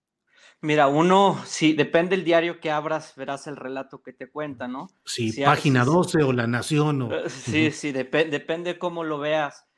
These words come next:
Speaker 1: Entonces, yo me quedo con un titular del País que dice: "Una
Speaker 2: Ujú.
Speaker 1: remontada inesperada mantiene con vida al peronismo pese al triunfo opositor en Argentina".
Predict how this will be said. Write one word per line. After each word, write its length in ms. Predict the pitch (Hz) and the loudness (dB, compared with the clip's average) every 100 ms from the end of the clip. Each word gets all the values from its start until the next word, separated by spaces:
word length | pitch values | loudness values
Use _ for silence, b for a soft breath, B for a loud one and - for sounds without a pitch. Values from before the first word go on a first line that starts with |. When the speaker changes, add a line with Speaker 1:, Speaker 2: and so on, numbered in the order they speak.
| _ | _
Speaker 1:
Entonces, 640 | - 135 135 160 160 160 160 | -12 -12 -6 -4 -4 -6 -8
yo 80 | |
me 120 | 196 233 | -8 -6
quedo 220 | 247 247 | -6 -6
con 140 | 226 | -8
un 120 | 214 | -8
titular 400 | 214 247 196 185 | -12 -10 -6 -4
del 200 | 185 208 | -4 -8
País 600 | 208 170 156 262 - - _ | -8 -6 -4 -8 -12 -20 _
que 100 | 143 | -8
dice: 280 | 151 156 180 | -8 -6 -6
"Una 160 | 185 | -4
Speaker 2:
Ujú. 80 | 202 | -2
Speaker 1:
remontada 400 | 185 151 143 175 | -2 -4 -6 -6
inesperada 540 | 180 165 - 147 170 185 | -6 -6 -4 0 0 0
mantiene 480 | 156 143 170 170 | -6 -8 -10 -10
con 140 | - 135 | -10 -8
vida 160 | 151 | -4
al 140 | 156 156 | -4 -4
peronismo 540 | 139 139 151 185 185 b b _ | -4 -4 -4 -8 -10 b b _
pese 280 | 143 143 147 | -2 -2 -2
al 100 | 139 | -2
triunfo 400 | 160 170 160 180 | -2 -2 -2 -4
opositor 480 | 147 135 139 127 151 | -2 -6 -6 -6 -4
en 80 | |
Argentina". 760 | 143 127 - 131 120 127 120 | -4 -6 -10 -8 -6 -4 -6